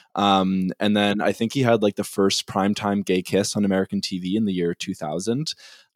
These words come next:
So I remember thinking that was, like, that was, like, pretty cool. Uh, I don't know if I, like, necessarily, like, was like, "Wow, this character, like,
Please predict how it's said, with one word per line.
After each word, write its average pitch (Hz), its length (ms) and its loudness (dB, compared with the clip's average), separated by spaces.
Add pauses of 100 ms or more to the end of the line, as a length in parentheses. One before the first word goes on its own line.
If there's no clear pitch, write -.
So - 160 4
I - 20 8
remember 127 240 6
thinking 107 300 0
that 87 120 2
was, 104 140 -2
like, 87 360 -6 (260)
that 95 100 -8
was, 92 140 -4
like, 87 240 -6
pretty 90 280 -6
cool. 87 520 -8 (200)
Uh, 85 480 -6
I 123 80 6
don't 170 80 8
know 180 60 8
if 175 100 6
I, 185 60 10
like, 151 160 6
necessarily, 123 440 4
like, 104 160 6
was 101 120 -2
like, 95 180 -4
"Wow, 101 320 8
this 101 160 -2
character, 107 400 4
like, 92 340 0